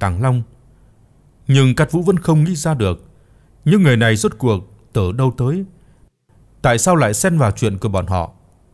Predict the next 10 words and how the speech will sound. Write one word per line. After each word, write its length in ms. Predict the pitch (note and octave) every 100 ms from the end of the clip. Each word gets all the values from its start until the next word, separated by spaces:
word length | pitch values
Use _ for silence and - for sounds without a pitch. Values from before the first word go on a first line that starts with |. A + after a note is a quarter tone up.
| _ _ _ _ - _ _ _ _ _ -
Lão 220 | A#2+ G3
già 200 | - G#2
cầm 260 | - A2+ G#2+
đầu 200 | G2 F#2
đám 240 | A#2+ F#3
người 160 | C3 G2+
mặc 240 | G2+ -
đồ 140 | G2
đen 180 | G#2 C3+
kia 280 | B2+ C3+ B2